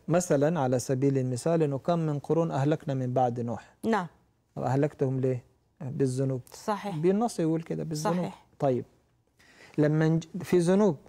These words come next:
Speaker 2: نعم.
Speaker 1: ده بال-، ده، ده لما أردنا أن نهلك قرية بس ما فيها ذنوب، ما قدر يهلكها
Speaker 2: نعم.
Speaker 1: هذا الإله الغريب.
Speaker 2: نعم.
Speaker 1: أمرنا مترفيها ففسقوا في، آه، دلوقتي أقدر أهلكها.
Speaker 2: مم.
Speaker 1: طيب، أهلكتها بسبب ذنوب،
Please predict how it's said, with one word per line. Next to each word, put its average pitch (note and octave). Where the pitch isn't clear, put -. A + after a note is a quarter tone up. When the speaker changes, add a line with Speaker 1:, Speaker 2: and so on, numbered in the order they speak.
Speaker 2:
نعم. G3+
Speaker 1:
ده D3+
بال-، D#3
ده، D#3+
ده D#3
لما D#3
أردنا F#3+
أن F3+
نهلك G3
قرية F3
بس D#3
ما G3
فيها F3+
ذنوب، C3+
ما E3
قدر G#3
يهلكها C3
Speaker 2:
نعم. G3
Speaker 1:
هذا D3
الإله C#3
الغريب. B2+
Speaker 2:
نعم. F#3+
Speaker 1:
أمرنا G3+
مترفيها D3+
ففسقوا C3
في، C3
آه، C#3+
دلوقتي C#3
أقدر B2
أهلكها. A#2
Speaker 2:
مم. F#3
Speaker 1:
طيب، B2+
أهلكتها D#3+
بسبب C#3+
ذنوب، C3+